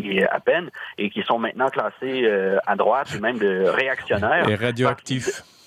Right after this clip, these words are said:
Speaker 1: c'est ça, parce qu'ils, parce qu'ils demeurent attachés à la nation, à la laïcité, euh, ils refusent d'encenser les, euh, le, les races ou l'islam. Et
Speaker 2: Pierre.
Speaker 1: ils, ils demeurent aussi attachés à la différence biologique entre hommes et femmes. Pour toutes ces questions-là, la, la,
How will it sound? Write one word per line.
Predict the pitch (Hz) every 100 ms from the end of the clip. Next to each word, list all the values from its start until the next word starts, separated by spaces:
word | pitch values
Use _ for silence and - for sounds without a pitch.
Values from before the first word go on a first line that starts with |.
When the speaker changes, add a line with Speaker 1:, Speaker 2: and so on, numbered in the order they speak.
| - - -
Speaker 1:
c'est | - 104
ça, | 156 -
parce | 131 -
qu'ils, | 107
parce | 90 120 -
qu'ils | 156
demeurent | 127 117 120 139 139
attachés | 110 113 107 - 147
à | 117
la | 104
nation, | 101 104 127 135 139
à |
la | 110 104
laïcité, | 101 101 _ - 135 139 - - - -
euh, | 101 101 98 98 95
ils | 101 101 101
refusent | 101 107 139
d'encenser | 120 113 113 104 123
les, | 120 104 98
euh, | 95 90 - - -
le, | 98 95 95 92 92
les | 92 95
races | 107 127 131 -
ou | 104
l'islam. | 101 101 113 123 131 113 - - - - - -
Et | -
Speaker 2:
Pierre. | 156 165 160
Speaker 1:
ils, | 107
ils | 101 117
demeurent | 120 123
aussi | 123 -
attachés | 139 117 -
à | 123
la | 110 92
différence | - - 120 123 123
biologique | 110 101 95 123
entre | 113 101 98 98
hommes | 110 110
et | 98
femmes. | 131 147
Pour | 120
toutes | 123 -
ces | 120
questions-là, | 117 - 107 101 131 127
la, | 98 92 85
la, | 82 -